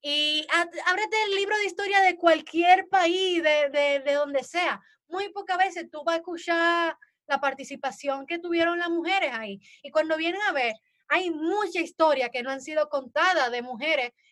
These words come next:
que han participado pa' que hoy nosotras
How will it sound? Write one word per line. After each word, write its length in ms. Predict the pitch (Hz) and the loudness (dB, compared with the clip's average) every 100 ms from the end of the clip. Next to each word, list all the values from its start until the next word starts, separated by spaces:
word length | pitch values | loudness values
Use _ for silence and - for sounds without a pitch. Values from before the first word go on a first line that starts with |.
| _ - | _ -2
que 200 | 269 247 | 2 2
han 600 | 247 262 294 302 294 - | 2 -2 -6 -12 -14 -2
participado 960 | 302 311 320 339 339 339 403 392 330 | -2 -2 -6 -6 -2 0 2 2 2
pa' 220 | 294 277 277 | 2 -2 0
que 320 | 277 269 262 _ _ _ | -2 -2 -6 _ _ _
hoy 320 | 285 330 349 | 4 4 4
nosotras 960 | 349 330 330 320 330 330 320 320 311 | 0 -2 2 2 4 4 6 6 4